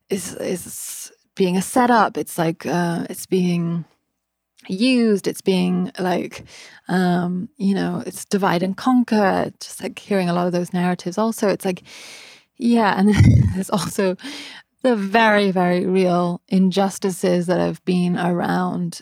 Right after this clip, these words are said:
um, you know, since this civilization and civilizations before it have been created. And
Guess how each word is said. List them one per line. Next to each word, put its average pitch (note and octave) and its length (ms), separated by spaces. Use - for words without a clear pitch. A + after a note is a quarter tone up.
um, F3 440
you F#3 100
know, E3+ 200
since - 680
this - 420
civilization E3+ 1120
and F3 160
civilizations E3+ 760
before F3+ 380
it E3+ 80
have E3+ 300
been E3+ 400
created. F3 760
And F3+ 340